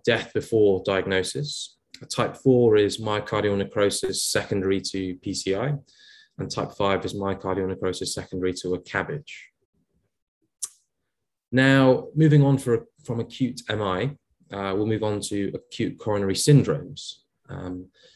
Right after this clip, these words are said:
now, this is a range of conditions associated with myocardial is-, ischemia, and they include unstable angina, non-S T elevation M I, and S T elevation M I. So focusing on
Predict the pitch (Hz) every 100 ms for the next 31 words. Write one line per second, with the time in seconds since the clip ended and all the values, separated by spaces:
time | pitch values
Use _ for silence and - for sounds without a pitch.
0 | _ _ 110 110 110 95 143 139 117 107
1 | 117 120 110 104 - 95 123 117 - 92
2 | 92 - - - 117 113 - 104 92 -
3 | 92 92 98 95 92 95 90 92 90 -
4 | - _ 98 - - 101 90 92 139 -
5 | _ - - - _ _ 98 107 104 95
6 | 113 104 - 120 120 - 107 104 98 98
7 | 101 95 110 147 143 _ _ _ _ _
8 | 110 123 123 - 104 - - 107 98 95
9 | 95 - - - 95 95 95 - - _
10 | _ _ _ - - - - - - 95
11 | 90 92 85 90 90 - 90 87 82 _
12 | _ _ _ _ _ _ - _ _ _
13 | _ _ 113 - 151 127 131 113 110